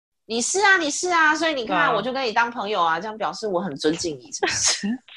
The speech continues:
Speaker 2: 假欸。好，继续你说。
Speaker 1: <laughs> 好，就是有一群厉害的去当英文老师，然后其中有一群他们就是进入了航空业。真的哦，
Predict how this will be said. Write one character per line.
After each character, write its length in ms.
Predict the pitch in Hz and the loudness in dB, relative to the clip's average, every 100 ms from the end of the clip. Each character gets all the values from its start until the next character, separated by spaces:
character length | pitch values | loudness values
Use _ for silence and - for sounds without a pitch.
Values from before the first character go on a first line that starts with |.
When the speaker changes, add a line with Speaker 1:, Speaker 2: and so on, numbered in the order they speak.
| 214 | 2
Speaker 2:
假 340 | 160 123 123 147 | 2 2 0 -2
欸。 100 | - - 208 | -4 2 6
好， 100 | 220 | 8
继 140 | 359 | 8
续 100 | 359 | 6
你 100 | 233 | 8
说。 320 | - 233 247 - - - _ - - | 8 10 8 6 -2 -20 _ 2 4
Speaker 1:
<laughs> 600 | 698 - - 640 - - 240 | 4 4 2 0 0 2 6
好， 180 | 196 | 8
就 100 | 220 339 | 10 10
是 140 | 359 | 12
有 180 | 262 226 | 10 10
一 80 | 302 | 8
群 260 | - 233 233 | 8 6 6
厉 140 | 285 | 6
害 180 | 277 226 | 6 6
的 160 | 196 | 4
去 140 | 196 233 | 2 2
当 160 | 202 | 2
英 80 | 202 | 2
文 80 | 190 | 0
老 160 | 143 165 | -2 -4
师， 240 | - 175 | -6 -6
然 140 | 180 | 0
后 160 | 220 254 | 4 4
其 240 | 247 214 | 2 -2
中 180 | 214 254 | 0 2
有 140 | 196 160 | 2 2
一 100 | 214 | 0
群 340 | - - 104 - | -4 -6 -8 -14
他 160 | - 226 | -6 0
们 220 | 220 190 | 0 0
就 160 | 202 196 | -2 -4
是 160 | 202 | -4
进 200 | 196 196 | 0 2
入 120 | 190 170 | 6 6
了 100 | 143 | 6
航 220 | 143 139 | 2 0
空 260 | 180 160 | -4 -4
业。 200 | 185 175 - _ _ _ _ _ _ _ _ _ _ _ _ _ - | 0 0 -2 _ _ _ _ _ _ _ _ _ _ _ _ _ -2
真 180 | 220 233 | 2 6
的 80 | 220 | 8
哦， 180 | 202 | 8